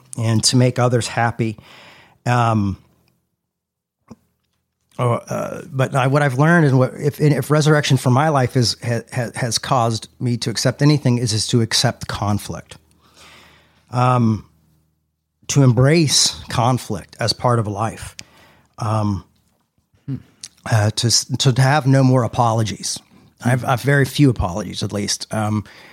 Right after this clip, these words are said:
Speaker 1: but to, to, to let go of, of constantly being a people pleaser and apologizing because,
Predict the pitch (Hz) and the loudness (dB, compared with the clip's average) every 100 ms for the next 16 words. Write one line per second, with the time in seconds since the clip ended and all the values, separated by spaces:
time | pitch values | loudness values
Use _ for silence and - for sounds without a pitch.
0 | - - 113 - 127 - - 135 120 120 | -12 -4 -4 2 2 2 0 4 4 4
1 | 131 - - 123 123 135 131 127 127 107 | -2 -6 0 2 0 0 0 2 2 0
2 | - 120 - - 135 - 127 120 117 123 | -4 -4 -4 0 0 2 2 4 2 2
3 | 123 120 - 120 107 113 107 110 - 110 | 2 0 2 2 4 0 0 -2 -2 0
4 | 113 110 107 104 110 107 - 110 101 | 0 -2 -4 -2 -2 -2 -4 -6 -6